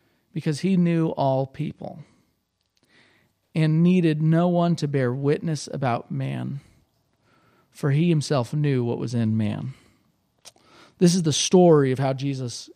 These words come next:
cleansed the temple in John's gospel. So what does it mean? What's the significance of it? I think we can see the significance of this in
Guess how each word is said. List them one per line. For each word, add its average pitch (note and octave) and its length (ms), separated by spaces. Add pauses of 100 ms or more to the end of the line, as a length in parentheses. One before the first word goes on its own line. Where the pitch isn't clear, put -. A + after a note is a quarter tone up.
(120)
cleansed D#3+ 440
the C3+ 80
temple B2 400
in B2 80
John's C3 300
gospel. B2 520 (920)
So B3 180
what C4 260
does D4 120
it A#3+ 140
mean? F3 260
What's G#3 200
the A#3 80
significance D#3+ 760
of C3+ 140
it? - 160 (1040)
I E3+ 40
think F#3+ 140
we A3 120
can F#3+ 140
see F#3+ 160
the D3+ 100
significance E3+ 560
of D3 160
this D3 240
in C#3+ 500